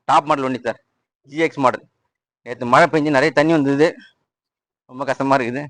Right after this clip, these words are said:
பாருங்க, அப்படி சொல்லி வரும் பாருங்க. அடுத்தது பாத்தீங்கன்னாக்கா Hyundai Verna டீசல் வண்டி, ஏ சி, பவர் ஸ்டீரிங், பவர் விண்டோ, சென்ட்ரல் லாக்லாம் வர டைப்பு. வண்டி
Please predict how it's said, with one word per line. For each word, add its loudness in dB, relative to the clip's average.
பாருங்க, 2
அப்படி -2
சொல்லி 2
வரும் -2
பாருங்க. -4
அடுத்தது -2
பாத்தீங்கன்னாக்கா 0
Hyundai 4
Verna 4
டீசல் -2
வண்டி, 0
ஏ -2
சி, -8
பவர் 2
ஸ்டீரிங், -4
பவர் 4
விண்டோ, 0
சென்ட்ரல் -6
லாக்லாம் 0
வர -2
டைப்பு. 0
வண்டி 0